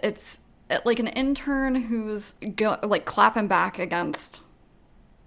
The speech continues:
everybody, like, an intern who's a fan, <laughs> who's, like, it's just, it's not a professional response. It's so strange to me. Like, they're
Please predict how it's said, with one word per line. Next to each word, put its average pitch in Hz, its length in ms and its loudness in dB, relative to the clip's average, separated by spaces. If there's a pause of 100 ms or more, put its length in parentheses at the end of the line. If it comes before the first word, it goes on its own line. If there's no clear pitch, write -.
(140)
everybody, 185 420 0
like, 208 140 2
an 208 80 2
intern 254 400 4
who's 233 160 2
a 190 100 2
fan, 190 680 -2 (480)
<laughs> - 440 -14
who's, 320 400 2 (560)
like, 285 120 0
it's 285 180 -6
just, 302 220 -6
it's 277 160 -4
not 269 280 2
a 294 40 -2
professional 240 800 -2
response. - 840 -4 (260)
It's - 200 -4
so 240 760 0
strange 175 720 -4
to - 100 -8
me. - 420 -10 (380)
Like, 160 160 -2
they're - 280 2